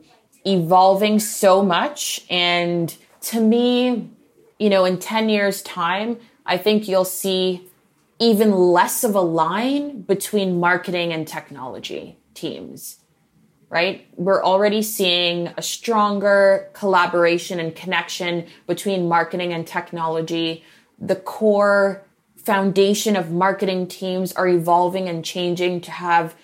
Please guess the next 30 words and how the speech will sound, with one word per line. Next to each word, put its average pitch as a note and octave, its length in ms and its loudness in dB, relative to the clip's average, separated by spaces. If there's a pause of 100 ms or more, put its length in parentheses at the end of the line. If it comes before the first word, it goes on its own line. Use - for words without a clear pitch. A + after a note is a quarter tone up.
(220)
more F#3+ 180 2
of F3+ 120 2
a E3 180 2
digital F#3+ 580 2
foundation, E3+ 840 -4 (120)
insights G#3 540 2
that E3+ 140 -2
are E3+ 100 0
based F#3+ 480 -2
on E3 200 -4
technology E3 880 -4 (100)
and E3 200 -2
gathering F#3 560 0
that E3 240 -4
data. F#3 520 0 (320)
And F3+ 160 -2
so F3+ 460 0 (300)
to - 120 -8
me, B3+ 560 2 (100)
I A#3 220 4
feel A3 260 0
like F3+ 220 2
in F3 140 -2
ten F#3+ 260 -6
years' F3 280 -2
time, F3 440 -4 (260)
it's D#3+ 200 -8
going F#3 220 2
to F3 60 0
be E3+ 520 2